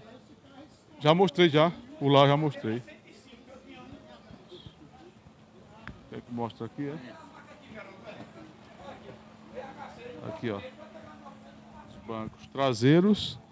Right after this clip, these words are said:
Mostrei que tá todos inteiros. Os bancos todos inteiros. O carro tá muito bonito.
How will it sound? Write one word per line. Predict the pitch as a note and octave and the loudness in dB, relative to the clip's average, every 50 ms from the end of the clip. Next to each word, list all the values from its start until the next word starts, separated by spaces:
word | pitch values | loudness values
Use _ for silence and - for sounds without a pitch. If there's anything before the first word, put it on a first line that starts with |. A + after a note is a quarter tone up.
| - - - - - - - - | -20 -20 -20 -20 -20 -18 -8 -2
Mostrei | A2 G#2+ A2 A2 - - - D3 D#3 | 2 4 4 4 4 8 8 8 8
que | D#3 - | 8 6
tá | - C3+ B2+ | 4 2 2
todos | A#2+ - C3 B2+ A#2+ A#2 A2 | 2 4 4 2 4 2 2
inteiros. | A2+ B2 A#2+ - C#3+ D3 D#3+ E3+ E3+ G3 F#3+ - - - - - - - - - - - - - - - - - - - - - - | 0 -2 0 0 2 2 2 2 2 -2 -4 -4 -8 -14 -16 -18 -20 -20 -20 -20 -20 -20 -20 -20 -20 -20 -20 -20 -20 -20 -10 -2 2
Os | D#3+ D3 | 2 6
bancos | C3+ C#3 D#3+ E3 D#3 - - | 10 12 12 12 12 10 8
todos | - F#3+ G3+ F#3 F3 | 8 8 8 8 8
inteiros. | F#3 G3 D#3+ - B2+ A#2+ A2+ G#2+ A2 G#2+ - - - - - - _ - - - - - | 4 4 6 8 10 10 10 8 6 2 0 -6 -14 -16 -20 -20 _ -20 -20 -20 -18 -14
O | - | -2
carro | - - D3+ D3+ C#3+ | 6 10 10 10 10
tá | - D#3+ D3+ | 10 6 4
muito | D3+ E3 E3+ E3 F3 | 4 2 0 0 -2
bonito. | E3 E3 D#3 B2+ A2+ G2+ - - - | -2 0 2 2 2 2 0 -2 -10